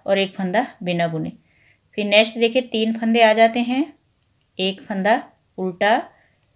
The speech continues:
एक फंदा सीधा, एक फंदा उल्टा, लास्ट का फंदा उल्टा। तो देखिए, रॉन्ग साइड से हमारी पैटर्न की सेकंड रो कंप्लीट हो गई। अब देखिए, फ्रंट साइड से पैटर्न की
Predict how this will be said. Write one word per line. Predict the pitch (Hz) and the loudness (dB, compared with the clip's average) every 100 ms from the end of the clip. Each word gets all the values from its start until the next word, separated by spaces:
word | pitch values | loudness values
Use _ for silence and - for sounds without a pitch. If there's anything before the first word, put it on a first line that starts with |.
| _ _ _ | _ _ _
एक | 196 190 - | -4 -4 -6
फंदा | 196 190 185 | -6 -2 -4
सीधा, | - 180 185 175 208 285 359 _ _ _ _ _ _ _ _ _ _ _ | -6 -8 -6 -2 0 0 -4 _ _ _ _ _ _ _ _ _ _ _
एक | - 233 226 | 0 0 0
फंदा | 180 165 185 349 - _ _ _ 185 | -6 -2 0 0 -4 _ _ _ -8
उल्टा, | 165 - - - _ _ _ _ 180 | -6 -6 -12 -14 _ _ _ _ -4
लास्ट | 180 190 - 226 | 0 0 -2 -4
का | 233 | -2
फंदा | 220 165 170 285 - _ _ _ _ _ _ _ | -2 -4 0 -2 -4 _ _ _ _ _ _ _
उल्टा। | 180 151 - | -10 -10 -12
तो | _ _ _ _ _ _ - | _ _ _ _ _ _ -2
देखिए, | 294 370 277 | 0 4 4
रॉन्ग | 202 262 277 | 6 4 2
साइड | 277 196 190 | 2 2 0
से | 220 | -4
हमारी | 185 175 190 | -2 -2 0
पैटर्न | 156 165 170 | -2 -2 -4
की | 196 | -6
सेकंड | 190 175 165 170 170 | -4 -2 -2 -2 0
रो | 320 - _ _ - | -2 -2 _ _ -2
कंप्लीट | 185 170 165 151 135 | -2 -2 -4 -4 -6
हो | 135 | -6
गई। | 165 - _ _ _ _ - | -8 -10 _ _ _ _ -4
अब | - | -2
देखिए, | 190 165 226 | 0 -2 -2
फ्रंट | 240 240 226 233 | -2 2 2 4
साइड | 233 214 | 4 4
से | 214 302 | 2 2
पैटर्न | 254 185 190 185 | 4 4 2 -6
की | 254 | -4